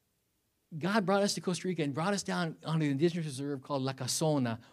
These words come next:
or the Big House. And it's a reserve of about seven thousand Guaymi Indians with only two churches for seven thousand people. The Guaymi Indians number three hundred thousand,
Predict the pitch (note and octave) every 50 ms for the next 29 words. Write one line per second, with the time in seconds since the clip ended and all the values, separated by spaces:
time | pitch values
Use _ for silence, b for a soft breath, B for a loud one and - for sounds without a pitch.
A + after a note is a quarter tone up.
0 | B B - B2 B2 C3 B2 A2 G#2+ C#3 C#3+ B2 - - - A2+ F2 - - -
1 | - - - - - - - - _ _ b b b b b b b b b b
2 | - E3+ D#3 D3+ D3+ D3 D3 C#3 E3+ G3+ G3 F#3+ E3+ D#3 C#3 C3+ - - G#3 G#3
3 | G#3+ G3+ - F#3 E3+ F3 F3 F3 F3 C#3+ C#3+ D#3+ D#3+ D#3+ D#3+ D3+ C#3+ D3+ D#3 D3+
4 | C#3 A#2 A2 A2 A2 A2+ A#2 - b b b b b b C3+ C3 C#3 C3 B2 A#2+
5 | B2+ - - C#3 C3 - B2+ B2+ - - - - - - - - - - - _
6 | _ _ _ - A#2+ A#2 - C3 C3 B2+ B2+ A#2+ A2+ A2+ A2+ A#2 A2+ A#2 A2+ G#2+
7 | - - - - _ _ _ _ _ _ _ _ b b b b b b b b
8 | b b b b b b b b b b - - C#3+ C3 C#3 D3+ D#3+ E3+ F#3 F#3+
9 | F#3 F#3 F3+ F3+ F#3 E3+ D3 C#3 C3+ B2+ B2 - D3+ C#3 C3 B2+ B2+ - D#3+ E3
10 | E3 E3 D#3 E3 D3+ C#3 C#3+ C#3+ C#3 C3 C#3 D3 D3 D3